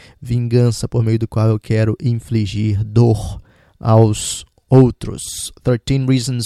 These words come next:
Why certamente levanta discussão acerca do bullying, mas aí você deveríamos estar atentos para motivações por trás do que estava acontecendo ali, que tem a ver com, com,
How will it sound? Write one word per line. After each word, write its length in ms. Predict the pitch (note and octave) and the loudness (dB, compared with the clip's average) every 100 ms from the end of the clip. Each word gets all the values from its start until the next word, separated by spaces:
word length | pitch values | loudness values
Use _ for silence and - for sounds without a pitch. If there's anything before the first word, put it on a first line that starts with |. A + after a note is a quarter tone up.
| - | 0
Why 320 | B2+ C#3 C#3+ | 2 2 0
certamente 640 | - C#3+ - B2 B2 - | -2 -2 -2 -4 -4 -4
levanta 340 | A2 B2 B2+ A#2 | -2 -2 -2 -4
discussão 500 | - A#2 - C3 B2 | -6 -8 -4 -2 -2
acerca 380 | - B2 - | -2 -4 -4
do 120 | G#2+ G2+ | -8 -6
bullying, 560 | G#2+ B2 B2+ D3 D#3 D#3+ _ - - _ - | 2 4 4 2 -2 -6 _ -20 -20 _ -12
mas 320 | A2 G#2+ A2 | -8 -6 -4
aí 120 | A#2 | -4
você 280 | A2+ - A#2+ | -4 -4 -2
deveríamos 420 | A#2+ A2+ A2+ A2 | 0 0 0 -4
estar 220 | - A2+ | -4 -2
atentos 800 | A2 - A2 G#2+ - G#2+ - - - | -2 -4 -4 -4 -6 -10 -10 -12 -14
para 640 | A2+ G2 G2 - - F#2+ G2+ - _ _ _ _ _ _ _ | -6 -6 -4 -6 -6 -8 -10 -14 _ _ _ _ _ _ _
motivações 1300 | A#2+ A#2+ - B2 G#2+ G2 - - B2+ B2+ A#2+ - - - | -2 0 0 -4 -2 -4 -6 0 2 2 -2 -6 -8 -8
por 200 | A#2 G#2+ | -8 -8
trás 460 | - A2+ C#3 D3+ B2+ | -4 2 4 4 0
do 100 | B2 | -6
que 60 | - | -4
estava 220 | A2+ A2 | -4 -4
acontecendo 640 | A2+ G#2 G#2+ - A2+ A#2 | -8 -8 -8 -6 -6 -4
ali, 320 | C3 A2+ A#2 - _ - - - _ _ | -4 -4 -6 -8 _ -20 -20 -20 _ _
que 160 | A#2+ | -12
tem 200 | - A2+ | -6 -4
a 60 | G#2+ | -4
ver 220 | G#2 G#2 | -4 -6
com, 840 | - G#2 G#2 G#2+ G#2+ G#2+ G#2 G2+ - - _ _ C#3+ | -4 -4 -2 0 0 0 -2 -4 -6 -14 _ _ -14
com, 360 | - G#2+ G2+ | -6 -4 -6